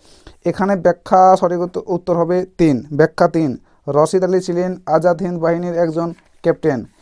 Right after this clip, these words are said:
আচ্ছা, এরপরের ভিডিওগুলোতে আমি, আহ, এই দু নম্বরের প্রশ্নের উত্তরগুলো বলে দেবো। তার আগে চ্যানেলটি সাবস্ক্রাইব করে পাশের বেল আইকনটা অবশ্যই প্রেস করো।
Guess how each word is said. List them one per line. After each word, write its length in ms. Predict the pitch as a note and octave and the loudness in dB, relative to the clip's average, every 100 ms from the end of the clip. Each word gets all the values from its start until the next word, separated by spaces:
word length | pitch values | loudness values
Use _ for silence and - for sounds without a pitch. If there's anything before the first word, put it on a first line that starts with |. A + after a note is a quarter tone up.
| _ _ - _ - | _ _ -20 _ -4
আচ্ছা, 240 | D#3+ D#3+ F#3+ | 0 0 2
এরপরের 420 | F#3+ F#3+ G3 F#3+ | 2 4 2 2
ভিডিওগুলোতে 580 | F3+ F#3+ F3+ F#3 F#3+ F#3+ | 2 2 2 0 0 -2
আমি, 400 | - F3 F#3 F3 | -2 -2 -4 -6
আহ, 220 | F3+ E3+ - | -4 -4 -2
এই 120 | F3+ | -2
দু 140 | E3 F3 | 0 -2
নম্বরের 280 | F3 F3+ F3+ | -2 -2 -2
প্রশ্নের 280 | F3+ F#3 | -2 -4
উত্তরগুলো 320 | F3 F3 F3 E3+ | -4 -4 0 0
বলে 160 | F3 | 0
দেবো। 240 | F3 F#3 F#3+ | 0 -2 -2
তার 180 | F3 | -2
আগে 120 | E3 F3 | -2 -2
চ্যানেলটি 240 | E3+ E3+ | -4 -6
সাবস্ক্রাইব 340 | F3 F3 F#3+ | -8 -4 -4
করে 200 | F#3 F#3 | -2 -4
পাশের 260 | F3+ E3 F3 | -4 -4 -4
বেল 140 | D#3+ | -4
আইকনটা 240 | E3 E3+ E3 | -4 -2 -2
অবশ্যই 260 | E3 F3 | -2 -4
প্রেস 220 | F3 E3 - | -4 -4 -4
করো। 220 | D3 | -4